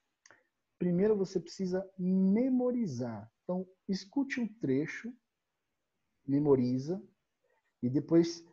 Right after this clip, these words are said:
você vai, é, é, ouvir, não, através do seu ouvido interno, o que tá soando, o que você memorizou, aí sim você escreve. Esse é o passo. E ela falava assim que a gente costuma desenvolver a memória assim.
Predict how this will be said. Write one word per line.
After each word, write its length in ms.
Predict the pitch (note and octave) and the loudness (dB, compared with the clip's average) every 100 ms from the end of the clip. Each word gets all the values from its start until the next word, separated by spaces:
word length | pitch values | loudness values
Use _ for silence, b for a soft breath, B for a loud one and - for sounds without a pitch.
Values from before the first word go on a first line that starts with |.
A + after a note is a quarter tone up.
| b | b
você 320 | C3 E3 - | -2 0 2
vai, 320 | F#3 F#3 A3+ A3+ B B _ | 4 6 4 2 B B _
é, 540 | E3 D#3+ D#3 D3+ D3 D3 | 12 12 12 8 4 6
é, 400 | D3 C#3+ C3+ C3+ | 6 6 4 4
ouvir, 680 | F#3 F3+ C3 D#3+ A#3+ C3+ A2+ | 8 8 6 4 6 4 2
não, 320 | D3 F#3+ C#3+ C#3+ D#3+ | 2 2 2 0 0
através 500 | F3 F3 G3 D#3+ F#3+ | 2 6 6 6 4
do 80 | G3+ | 2
seu 200 | G3+ A#3+ | 2 2
ouvido 460 | B3 G#3+ E3 A3 B3 | 4 2 2 4 4
interno, 960 | D#4+ E4 - G#3+ G#3+ G#3+ F3+ C3 A#2 - | 4 2 6 8 10 8 6 2 -2 -6
o 100 | C#3+ | -6
que 160 | - F#3+ | -4 -4
tá 180 | A3+ | -2
soando, 520 | G#3+ - G#3+ F3 G#3 G#3+ | -2 2 4 4 4 0
o 40 | |
que 120 | G#3+ | -2
você 240 | G#3 G#3 A#3 | -4 -2 0
memorizou, 580 | A3+ G#3+ F3+ C#3+ E3+ - | 4 4 2 0 -2 0
aí 200 | C#3 D#3+ | -2 -2
sim 260 | G3+ - A3+ | -4 -6 -4
você 240 | G#3 G#3 | -4 -6
escreve. 420 | A3 - D#3 A#2 A#2 b b _ | -10 -6 -6 -6 -8 b b _
Esse 300 | G3+ C#4+ - | 2 2 4
é 20 | G#3+ | 2
o 80 | |
passo. 460 | - - A#2+ A2+ - b b b | 4 2 2 -2 -14 b b b
E 80 | F3+ | 8
ela 180 | A3 A#3 | 8 8
falava 220 | A3+ G#3 | 4 2
assim 240 | G3+ - A#3 | 0 -2 2
que 100 | G3+ | 4
a 60 | |
gente 320 | D#3 G#3 G#3 | 4 0 -2
costuma 840 | - D#3+ - _ _ _ - G#3+ E3 | -4 -6 -6 _ _ _ 0 4 4
desenvolver 460 | C3+ E3+ D#3 B2+ E3 | 4 2 2 4 4
a 40 | |
memória 420 | D3+ C#3 C3+ D3 | 4 4 6 4
assim. 300 | F3 - A#2 | 2 -4 -8